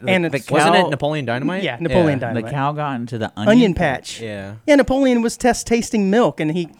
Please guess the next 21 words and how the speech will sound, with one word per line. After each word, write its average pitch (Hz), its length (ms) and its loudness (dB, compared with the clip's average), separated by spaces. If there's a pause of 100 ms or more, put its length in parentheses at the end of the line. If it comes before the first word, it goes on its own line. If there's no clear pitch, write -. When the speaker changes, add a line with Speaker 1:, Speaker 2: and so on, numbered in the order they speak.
(120)
Speaker 2:
tasted 196 300 -8
one. 190 120 0
He's 170 100 0
like, - 180 -8
"Tastes 156 280 0
like 156 280 2
the 151 160 0 (500)
cow 180 200 2
got 190 220 4
<laughs> 196 60 -2
into - 200 0
an - 320 0
onion 330 280 4
patch." - 500 -4
Speaker 1:
All 180 60 -2
right. 131 280 -2
Speaker 3:
Oh, 101 80 -2
yeah, 98 340 -6
Speaker 2:
He's 101 300 -4
Speaker 3:
yeah. 269 60 8
Speaker 2:
like, 240 140 2